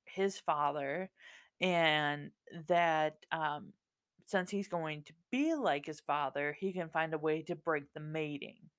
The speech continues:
So she starts to leave, and, um, and the guys all try to stop her, but nothing's happening. So Bo stays with the guys, and then Fiona and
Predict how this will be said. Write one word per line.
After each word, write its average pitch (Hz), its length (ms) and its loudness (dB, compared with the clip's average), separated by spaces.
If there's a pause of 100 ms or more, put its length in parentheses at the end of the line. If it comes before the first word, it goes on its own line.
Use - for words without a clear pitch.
(540)
So 220 200 -6
she 254 240 -8
starts 269 540 0
to 311 100 -6
leave, 156 480 -10 (1200)
and, 180 640 -4 (1040)
um, 170 380 -2 (160)
and 185 160 -4
the 196 40 -4
guys 262 360 0
all 226 180 0
try 214 240 -4
to 190 100 -8
stop 156 420 -2
her, 131 300 -10 (600)
but 170 400 4
nothing's 190 400 -4
happening. 156 340 -10
So 165 400 -6 (840)
Bo 233 280 2
stays 247 400 -4
with 208 160 -10
the 190 60 -10
guys, 151 600 -4
and 165 240 -6
then 160 220 -4
Fiona 175 680 -2
and 151 420 -8